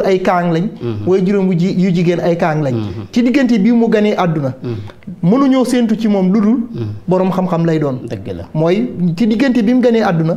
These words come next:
Speaker 2: Mhm.
Speaker 1: ñoom jàng ak jàngale lañ xamoon.
Speaker 2: Mhm.
Speaker 1: Kon sëñ Souhaïbou fan lañ ko jaarale?
Speaker 2: Mhm.
Speaker 1: Ci wàllu jàng
Speaker 2: Mhm.
Speaker 1: ak wàllu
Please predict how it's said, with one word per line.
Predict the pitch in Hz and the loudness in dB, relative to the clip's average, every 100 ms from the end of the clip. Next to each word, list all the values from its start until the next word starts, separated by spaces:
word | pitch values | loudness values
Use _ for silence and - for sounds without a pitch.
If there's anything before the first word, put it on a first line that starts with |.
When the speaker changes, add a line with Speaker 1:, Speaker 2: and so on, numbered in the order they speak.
| 165 | -4
Speaker 2:
Mhm. | 110 185 | -4 0
Speaker 1:
ñoom | 196 | 2
jàng | 180 190 | 2 2
ak | 185 160 | 2 2
jàngale | 180 175 165 | 2 2 2
lañ | 160 160 | 0 -2
xamoon. | 156 139 131 | -2 -2 -2
Speaker 2:
Mhm. | 113 107 98 98 | -2 -4 -6 -4
Speaker 1:
Kon | 180 180 | 0 0
sëñ | 220 | 0
Souhaïbou | 220 196 185 170 | 0 2 0 0
fan | 175 240 | 0 0
lañ | 240 | 0
ko | 233 214 | 2 0
jaarale? | 185 208 208 208 208 - | 2 0 0 -2 -4 -6
Speaker 2:
Mhm. | 117 | -4
Speaker 1:
Ci | 110 | 0
wàllu | 190 185 175 165 | 2 2 0 0
jàng | 170 156 147 170 233 | 0 0 -2 -4 -6
Speaker 2:
Mhm. | 123 110 101 98 | -6 -6 -6 -4
Speaker 1:
ak | 165 165 | -2 0
wàllu | 165 156 160 151 | 0 0 0 -2